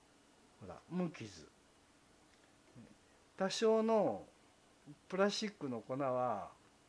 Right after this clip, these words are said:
出ましたが、全然大丈夫です。結果的に。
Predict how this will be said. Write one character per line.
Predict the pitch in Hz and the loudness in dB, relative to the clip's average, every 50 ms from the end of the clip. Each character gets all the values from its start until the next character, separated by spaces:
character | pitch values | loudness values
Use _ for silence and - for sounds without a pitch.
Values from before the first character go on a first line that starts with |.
| - - - - - - - - - - - - - - - - - - - - | -20 -20 -20 -20 -20 -20 -20 -20 -20 -20 -20 -20 -20 -20 -20 -20 -20 -20 -18 -14
出 | 120 123 135 156 156 | -6 0 2 2 4
ま | 165 160 | 4 4
し | 156 - | 2 2
た | - 92 | -4 -6
が、 | 85 90 90 85 78 - - - - - _ - - - - - - - - - - - - - | -8 -8 -12 -14 -14 -16 -20 -20 -20 -20 _ -20 -20 -20 -20 -20 -20 -20 -20 -20 -20 -20 -20 -16
全 | 107 117 139 147 143 139 | -6 -2 0 0 2 2
然 | 143 143 131 117 | 0 -2 -2 -2
大 | 104 110 113 120 117 | -4 -4 -6 -6 -6
丈 | 120 113 | -8 -10
夫 | 95 | -12
で | 87 76 73 - | -12 -14 -16 -16
す。 | - - - - - - - - - | -18 -18 -20 -20 -20 -20 -20 -18 -14
結 | - 107 - | -14 -14 -12
果 | - 101 | -12 -14
的 | - 98 90 | -12 -14 -16
に。 | 87 90 | -16 -16